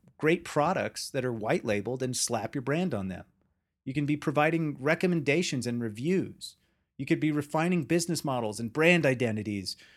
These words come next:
or providing direct advice, consultation, coaching, and training, or developing methodologies and frameworks to allow others to do the same. Since there are more options, vendors, and solutions and choices than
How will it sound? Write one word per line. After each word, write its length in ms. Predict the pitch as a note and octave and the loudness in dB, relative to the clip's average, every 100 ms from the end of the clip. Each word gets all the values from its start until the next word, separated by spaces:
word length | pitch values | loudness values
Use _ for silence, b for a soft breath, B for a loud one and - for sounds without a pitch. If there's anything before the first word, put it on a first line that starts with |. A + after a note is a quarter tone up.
| B _ | B _
or 220 | C3+ C3+ C#3 | -2 0 0
providing 560 | - C#3 D3+ E3 D#3 | 0 4 4 4 0
direct 640 | C3+ D3 B2 C#3 E3+ - - | 0 0 2 0 -2 -8 -6
advice, 520 | C#3 B2 C3+ D3+ B2+ | -6 0 0 0 -2
consultation, 840 | - C#3+ C3+ D3 - E3 E3 A#2+ G2+ | -4 -4 -4 -6 -2 0 0 -4 -2
coaching, 440 | D#3 E3+ - A#2+ | 0 0 0 -4
and 80 | A2 | -6
training, 520 | - D#3 F3+ G2 G#2 - _ _ _ _ - | -2 0 0 -2 -10 -18 _ _ _ _ 2
or 120 | F3+ | 4
developing 560 | F#3 D#3 D#3+ F3 E3+ E3 | 4 2 2 2 0 0
methodologies 1040 | D#3+ D3+ D#3+ F3+ E3 E3+ F#3+ A#2+ G2+ F#2+ - | -2 0 2 4 4 4 4 0 -4 -4 -6
and 160 | A2+ | -6
frameworks 600 | - F#3 G#3+ C#3 G#2 - | 0 2 2 0 -2 -8
to 180 | - C#3 | -4 -2
allow 260 | C3 C#3 C#3 | 0 0 0
others 280 | C#3 D3 C3 | 0 0 -2
to 100 | - | -6
do 160 | A#2+ A#2 | -6 -6
the 100 | A#2+ | -4
same. 520 | - D#3+ F#3+ G2 - _ _ _ _ _ _ _ _ _ _ _ - | -4 -2 -2 -4 -10 _ _ _ _ _ _ _ _ _ _ _ -4
Since 280 | - E3 | 0 2
there 180 | F3+ E3 | 4 4
are 60 | C#3+ | 4
more 380 | D3+ F3 F#3+ E3 | 2 2 2 0
options, 520 | D#3 F3+ - B2 A2+ | -4 -4 -4 -4 -2
vendors, 480 | C#3 E3 D#3 A#2+ - | 0 2 0 -2 -4
and 160 | B2 | -4
solutions 460 | - C#3 D3+ D#3 A#2 | -2 0 0 -2 -4
and 100 | A2+ | -2
choices 380 | F3 E3+ C3+ A2+ | -2 -2 -2 -4
than 180 | A#2 | -6